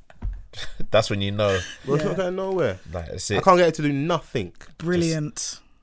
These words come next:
Speaker 2: Once the bra's off, it's like, psh, boy,
Speaker 3: It's like taking off your brain.
Speaker 2: you're on your own.
Speaker 3: You know what I mean?
Speaker 1: <laughs> It's like taking off
Speaker 3: No,
Speaker 1: your
Speaker 3: it's,
Speaker 1: brain.
Speaker 3: it's, it's important. No, it's important. And I respect her for going out there with no bra on. I respect
Speaker 2: Mm.
Speaker 3: that.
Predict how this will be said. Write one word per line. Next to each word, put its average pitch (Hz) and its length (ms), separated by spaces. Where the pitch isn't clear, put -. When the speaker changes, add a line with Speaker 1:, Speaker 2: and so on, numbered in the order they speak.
Speaker 2:
Once 117 140
the 143 60
bra's 156 260
off, 147 220
it's 120 140
like, 110 280
psh, - 280
boy, 120 140
Speaker 3:
It's - 100
like 196 100
taking 196 220
off 170 80
your 175 100
brain. 165 300
Speaker 2:
you're 127 160
on 127 60
your 117 140
own. 123 260
Speaker 3:
You - 80
know 202 100
what 202 60
I - 40
mean? 165 240
Speaker 1:
<laughs> 349 100
It's - 180
like - 100
taking - 280
off - 60
Speaker 3:
No, 226 60
Speaker 1:
your 226 40
Speaker 3:
it's, - 100
Speaker 1:
brain. 98 220
Speaker 3:
it's, 226 140
it's 233 180
important. 196 720
No, 190 220
it's 170 160
important. 180 400
And 175 120
I 185 40
respect 190 460
her 185 180
for 175 180
going 170 320
out 165 200
there 151 120
with 151 80
no 156 100
bra 151 340
on. 135 160
I - 40
respect 143 260
Speaker 2:
Mm. - 20
Speaker 3:
that. 151 200